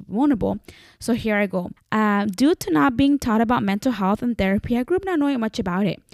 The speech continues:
And it wasn't until my fourth year at U C Irvine that I started to hear more about therapy due to some research work I was doing with the professor. And even then, I don't think I fully grasped the idea about what therapy was. But I do remember that even at that time, I constantly heard my immediate family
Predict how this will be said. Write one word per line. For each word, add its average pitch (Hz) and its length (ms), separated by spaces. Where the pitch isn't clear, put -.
And 247 140
it 247 120
wasn't 254 320
until 339 180
my 240 140
fourth 220 320
year 247 160
at 233 100
U 214 100
C 226 220
Irvine 202 360
that 233 100
I 208 100
started 220 380
to 269 100
hear 254 200
more 208 240
about 196 300
therapy 202 400
due 196 180
to 240 120
some 220 200
research 196 320
work 220 180
I 208 80
was 208 180
doing 208 200
with 220 140
the 214 80
professor. 190 640
And 240 160
even 302 280
then, 226 200
I 214 60
don't 220 220
think 262 140
I 247 100
fully 226 240
grasped 202 420
the 202 80
idea 208 560
about 202 240
what 208 160
therapy 190 440
was. 214 280
But 202 140
I 233 100
do 240 140
remember 254 480
that 214 240
even 254 300
at 226 200
that - 220
time, 220 240
I 202 60
constantly 220 480
heard 226 100
my 220 80
immediate 190 400
family 202 540